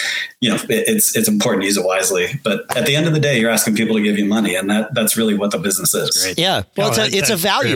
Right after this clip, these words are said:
Speaker 2: advice.
Speaker 3: exchange, right? And, and, and I,
Speaker 1: Yeah.
Speaker 3: I think I'll add to that and say it, it, I was gonna say it doesn't have to, it shouldn't be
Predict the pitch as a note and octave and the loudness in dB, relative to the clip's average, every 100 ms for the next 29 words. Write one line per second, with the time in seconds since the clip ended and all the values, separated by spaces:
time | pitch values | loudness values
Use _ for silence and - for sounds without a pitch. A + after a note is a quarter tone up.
0 | G2+ F2 - B2 F#2+ D#2+ - B2 C#3 D#3+ | 0 -2 -2 0 -2 -2 -2 0 0 -2
1 | - D#3 E3 - F#3 F#3 F#3 - - F3+ | -2 -2 -2 0 0 2 -2 -4 -2 0
2 | E3+ F3 E3 - E3+ A3+ G3+ E3+ E3+ F#3 | 0 0 0 0 -2 0 -2 -2 -2 0
3 | G3+ E3 A#3 F3+ D3+ B2+ B2 A#2+ B2+ - | 2 2 0 0 0 0 0 -2 -2 0
4 | D#3+ C3+ D#3+ C#3 - E3 D#3 D3+ - - | 0 0 -4 -4 -4 0 0 -2 -10 -20
5 | - _ _ - - - A2+ - C3+ - | -20 _ _ -6 -6 -2 -2 0 0 0
6 | C3 G#2+ C3+ A#2+ F2+ C#3 E3 B2+ F#2 E3 | 0 0 -2 -2 -2 0 0 -2 0 -2
7 | E3+ - - A3 A#3 G3+ - B2+ G#2 F#2+ | 0 0 0 0 0 -2 -2 -2 0 0
8 | F2+ | 0